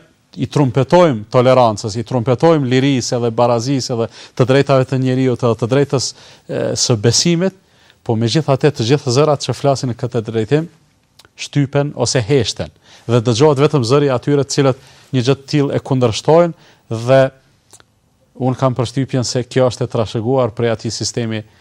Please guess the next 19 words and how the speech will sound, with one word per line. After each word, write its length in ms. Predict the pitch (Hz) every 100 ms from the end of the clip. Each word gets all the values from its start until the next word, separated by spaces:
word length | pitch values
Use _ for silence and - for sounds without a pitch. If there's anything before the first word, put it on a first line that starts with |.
| _ _ _
prej 140 | 113
cilit 320 | 104 123 110 120
ne 100 | 110
kemi 280 | 123 117 104
vuajtur 380 | 117 107 110
më 100 | 101 -
tepërmi. 440 | 107 90 90 85 - _ _ _
Do 100 | 113
të 60 | 127
thotë 160 | 117
që 80 | -
kjo 100 | 117 101
bindje, 400 | 131 139 135 165 - _ _ - _ 135
e, 100 | 131 - -
që 160 | 120
ky 100 | 143 -
qëndrim 440 | 135 123 147 143 - 170
intolerant 840 | 170 143 139 123 110 95 90 -
ndaj 240 | 110 117